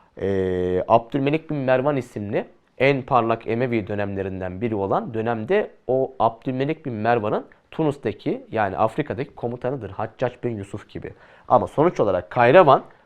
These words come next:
ordugah şehri Tunus'ta ve yine Emevi devletine ait bir şehirdir. Basra, Küfe, Fustat, Hülefai Raşidin.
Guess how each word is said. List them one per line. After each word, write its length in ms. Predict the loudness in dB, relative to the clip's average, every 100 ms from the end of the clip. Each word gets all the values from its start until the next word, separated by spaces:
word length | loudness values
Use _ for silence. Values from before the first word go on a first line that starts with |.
| _ 2
ordugah 520 | 2 2 6 8 8
şehri 360 | 4 -4 -4
Tunus'ta 680 | -4 -2 -2 6 8 8 2 _ -10
ve 60 | -2
yine 420 | 2 4 4 2 -8 _
Emevi 420 | 0 4 4 2 0
devletine 480 | -2 -2 -8 -10
ait 460 | 0 4 4 2 -2
bir 240 | -2 -2 _
şehirdir. 600 | -8 -6 -6 -10 -14 -20 _ _ _ -20 -20 -20 -20 0
Basra, 600 | 12 12 12 2 0 0 _ _ _ _ 2
Küfe, 600 | 8 10 10 8 6 2 _ _ _
Fustat, 600 | 0 0 4 4 2 -4 -20 _ _ -4
Hülefai 500 | 2 4 10 12 12
Raşidin. 460 | 12 8 6 -6